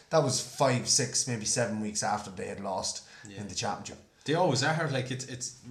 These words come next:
Speaker 2: same sort with Summerhill. You said it there with David Larkin and Barry Dardis. You always know them two. God, I, I can't only, I can only imagine what it's like going out to mark either Bino or Seamus Matimo in, in a championship game or in any game, as you said. It doesn't matter what game it is.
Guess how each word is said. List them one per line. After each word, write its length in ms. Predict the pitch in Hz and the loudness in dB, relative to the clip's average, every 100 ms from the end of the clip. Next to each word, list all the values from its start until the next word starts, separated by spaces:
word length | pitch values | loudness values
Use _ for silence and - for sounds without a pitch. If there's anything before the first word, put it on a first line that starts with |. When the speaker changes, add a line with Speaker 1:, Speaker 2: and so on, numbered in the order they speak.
| 101 - | -16 -4
Speaker 2:
same 360 | - 156 127 - | 0 0 -2 0
sort 300 | - 143 120 | 0 0 0
with 100 | 117 | -4
Summerhill. 520 | - 131 113 127 117 104 | -4 -2 -2 -2 -2 -6
You 120 | 107 | -4
said 180 | 120 110 | -2 -2
it 120 | - | -2
there 160 | 117 | -2
with 120 | 104 104 - _ | -4 -8 -16 _
David 220 | - 107 104 | -4 -2 0
Larkin 260 | 110 110 | 0 -2
and 80 | 104 | -2
Barry 200 | 107 104 | -2 -2
Dardis. 520 | 107 110 110 101 - - - - - | 0 0 0 -2 -4 -8 -16 -16 -2
You 100 | 107 | 0
always 180 | 107 104 | 2 0
know 120 | 101 | 0
them 200 | 104 107 | 0 0
two. 360 | 107 104 101 80 - - - | 0 -2 -4 -10 -16 -20 -8
God, 340 | 110 113 98 - - - 104 104 104 | -4 -2 -4 -8 -12 -14 -14 -12 -8
I, 160 | 107 117 | -8 -2
I 80 | 120 | -2
can't 260 | 120 117 107 | 4 4 4
only, 260 | 110 107 113 | -2 -2 -4
I 80 | |
can 140 | 110 123 | 0 2
only 180 | 131 107 | 2 2
imagine 440 | 104 117 113 104 98 | 4 2 2 -4 -6
what 120 | 104 | -6
it's 140 | - | -2
like 160 | 104 - | -2 -2
going 140 | 104 | -4
out 120 | 101 101 | -4 -4
to 80 | |
mark 320 | 104 98 98 - | -6 -6 -8 -10
either 200 | 104 95 | -8 -6
Bino 480 | 90 104 101 98 95 - - - - - | -2 -2 -2 -6 -8 -14 -18 -18 -18 -14
or 80 | 123 | -4
Seamus 360 | - 104 98 104 | 0 0 0 -2
Matimo 400 | 101 95 95 92 | -4 -4 -6 -6
in, 120 | 95 98 | -8 -10
in 60 | 95 | -10
a 80 | |
championship 480 | 90 98 98 98 - | -4 -4 -4 -8 -8
game 180 | 101 95 | -8 -8
or 100 | 95 | -4
in 80 | 101 | 0
any 200 | 110 127 | 2 4
game, 200 | 107 98 | 2 0
as 140 | 95 117 | -2 -2
you 100 | 107 | 2
said. 300 | - 101 98 | 2 2 0
It 60 | |
doesn't 280 | 120 120 110 | 0 0 0
matter 180 | 107 104 | -2 -2
what 240 | 101 101 | -2 -2
game 200 | 101 101 | -6 -6
it 80 | 98 | -6
is. 260 | 101 98 | -4 -6